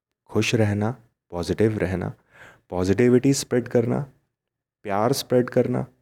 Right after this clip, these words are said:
प्यार करना और लोगों को खुद से प्यार करवाना। राइट? ये चीज़ है जो हम सबको एक साथ इस पॉडकास्ट के through जोड़ती है। कभी आप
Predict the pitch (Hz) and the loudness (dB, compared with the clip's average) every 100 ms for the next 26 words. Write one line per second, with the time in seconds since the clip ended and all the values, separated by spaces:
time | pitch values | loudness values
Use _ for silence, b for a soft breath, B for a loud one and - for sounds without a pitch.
0 | _ - 95 104 104 - 87 92 107 127 | _ -6 -2 -2 -2 -4 -4 0 -2 -2
1 | - _ _ _ _ _ 98 - 95 90 | -8 _ _ _ _ _ -12 0 2 2
2 | 92 107 101 90 - 92 87 85 - - | 0 -2 -4 -6 -4 -4 -2 -4 -6 -6
3 | 73 71 67 67 _ _ _ _ _ _ | -6 -8 -10 -14 _ _ _ _ _ _
4 | _ _ _ _ _ _ _ 82 98 - | _ _ _ _ _ _ _ -4 -4 -4
5 | _ _ _ _ _ - 117 120 110 104 | _ _ _ _ _ -8 -4 0 2 4
6 | 113 120 107 104 107 104 - 95 95 - | 4 4 2 0 0 0 -2 -4 -2 -4
7 | 87 - 90 90 87 _ _ _ _ 92 | -10 -8 -4 -4 -4 _ _ _ _ -16
8 | - 87 80 - 87 - - 87 - 85 | -6 -4 -2 0 -2 -2 -6 -6 -4 -6
9 | - - 85 80 80 82 76 - - _ | -6 -8 -2 -2 -2 -8 -12 -14 -20 _
10 | _ _ _ _ b b b b _ _ | _ _ _ _ b b b b _ _
11 | _ 87 85 - 90 92 98 | _ -4 -2 0 2 4 2